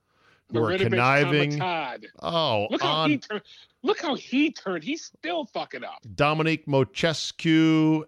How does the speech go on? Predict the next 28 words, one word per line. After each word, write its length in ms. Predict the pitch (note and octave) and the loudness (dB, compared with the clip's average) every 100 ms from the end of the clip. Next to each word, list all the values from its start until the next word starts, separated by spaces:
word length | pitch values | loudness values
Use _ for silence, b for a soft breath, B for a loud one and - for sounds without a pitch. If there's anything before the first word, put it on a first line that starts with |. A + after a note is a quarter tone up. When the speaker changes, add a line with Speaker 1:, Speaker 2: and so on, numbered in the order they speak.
| B2+ | -2
Speaker 1:
and 500 | A2+ G#2+ G#2 G#2 G2+ | 0 0 0 -2 0
Jennifer 360 | C3+ C#3 A#2 | 2 2 -2
Capriati's 960 | A2+ - C3 - A2+ A2+ D3 D#3 D3+ B2 | -6 -2 -2 -2 -2 2 2 2 0 -2
dad 600 | - D3 D3+ D3 C#3+ C#3 | -4 -2 0 2 2 0
and 160 | G2 F2+ | -2 -6
Sean 380 | - C3+ C#3+ | -2 0 2
O'Hare 400 | C3+ G#2+ B2 A#2+ | 2 2 2 2
in 160 | G#2+ F#2+ | 0 -4
golf 680 | C3+ D3 D3+ D3 D3 C#3 - | 0 2 4 4 2 -2 -8
and 200 | F2+ F2 - B B B B - | -8 -8 -14 B B B B -4
all 240 | G3 A3 | 2 2
these 300 | A#2 E2+ C#2+ | 0 -4 -6
dads. 480 | - E2 D#2 C2+ A#2+ | -8 -8 -8 -14 -12
A 20 | |
lot 240 | - F#3+ | -4 -2
of, 180 | C3 G2 | -2 -4
not 160 | C#3+ D3 | 0 2
Speaker 2:
Yeah. 60 | A2+ | 2
Speaker 1:
all 40 | |
these 180 | F2+ E2 | 0 -4
dads, 220 | - C3+ | 0 0
but 120 | C3+ | 2
a 40 | F3+ | 2
lot 160 | G3 | 2
of 80 | E3 | 0
these 160 | A#2 F2+ | -2 -4
dads 320 | G2+ G2 | -4 -4
are, 80 | G2+ | -4